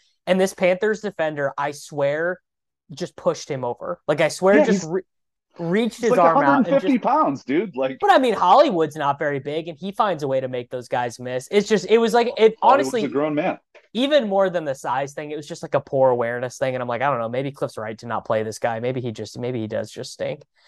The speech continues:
Speaker 2: I mean, the
Speaker 1: Um,
Speaker 2: Cardinals do kind of traffic in poor <laughs> awareness. That is a bit their brand.
Speaker 1: Yeah.
Speaker 2: With, uh, with old Cliff and everything.
Speaker 1: So, wide receiver, pretty interesting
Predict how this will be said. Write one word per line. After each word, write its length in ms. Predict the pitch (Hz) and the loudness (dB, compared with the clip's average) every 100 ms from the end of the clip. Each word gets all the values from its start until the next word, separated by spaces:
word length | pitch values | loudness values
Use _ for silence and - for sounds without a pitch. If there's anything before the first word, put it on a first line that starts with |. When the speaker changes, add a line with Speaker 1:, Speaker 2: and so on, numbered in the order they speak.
| _ _ _ | _ _ _
Speaker 2:
I 240 | 160 151 | 6 6
mean, 100 | 143 | 6
the 60 | 135 | 4
Speaker 1:
Um, 40 | |
Speaker 2:
Cardinals 380 | 135 240 196 147 | 4 2 2 -2
do 180 | 147 147 | 0 -2
kind 220 | 135 120 | 0 -4
of 120 | 101 | -4
traffic 500 | - 120 107 104 98 - | -8 -4 -2 -4 -8 -10
in 220 | 101 98 | -12 -8
poor 200 | 104 101 | 0 2
<laughs> 20 | |
awareness. 600 | 98 110 - _ - - - | 2 0 -4 _ -8 -8 2
That 100 | 139 | 2
is 160 | 160 139 | 2 0
a 60 | |
bit 180 | 139 147 | 0 0
their 160 | 117 101 | 0 -2
brand. 420 | 101 107 98 95 _ _ _ | -2 -2 -2 -8 _ _ _
Speaker 1:
Yeah. 240 | - 104 92 | -6 -6 -4
Speaker 2:
With, 200 | 98 95 | -4 0
uh, 280 | 95 95 - _ | 2 2 -4 _
with 120 | 98 | -6
old 200 | 98 98 | -2 -2
Cliff 320 | - 110 104 92 | 0 0 0 0
and 80 | |
everything. 500 | 92 92 95 95 95 - _ _ _ | -4 -2 -4 -4 -6 -10 _ _ _
Speaker 1:
So, 640 | - - 196 185 175 175 - _ _ _ | -8 4 8 10 10 4 -4 _ _ _
wide 360 | 180 214 269 269 | 2 6 6 4
receiver, 640 | - 208 196 151 131 131 _ _ _ _ _ | 0 0 0 2 2 0 _ _ _ _ _
pretty 300 | - 240 214 | 0 2 2
interesting 640 | 185 170 151 147 131 123 | 0 -4 -10 -8 -6 -8